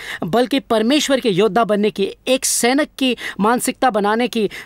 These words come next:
जैसा, अ, हमने आपको पहले बताया, वो अंदर से कितना प्रेम करते हैं। जहाँ युद्ध से ध्यान, अ, हटा या बांटा,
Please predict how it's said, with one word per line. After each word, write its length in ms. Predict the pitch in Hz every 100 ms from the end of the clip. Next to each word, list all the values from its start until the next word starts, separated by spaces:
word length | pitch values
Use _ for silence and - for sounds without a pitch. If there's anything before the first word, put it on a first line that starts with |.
| - -
जैसा, 520 | 151 254 - 285 262
अ, 400 | 233 - 214 208
हमने 260 | 185 233 233
आपको 300 | 220 208 240
पहले 240 | 196 226
बताया, 440 | 202 202 226 208 226 - -
वो 60 | 214
अंदर 240 | 214 214
से 120 | 247 220
कितना 200 | 233 240
प्रेम 300 | - 247 269
करते 340 | 226 190 214
हैं। 160 | 214 190
जहाँ 200 | 208 202
युद्ध 280 | 147 285
से 200 | - 269
ध्यान, 440 | 180 160 233 262 240 - - -
अ, 220 | 214 - _ _ -
हटा 240 | 226 277
या 160 | 226 185
बांटा, 440 | 175 247 240 247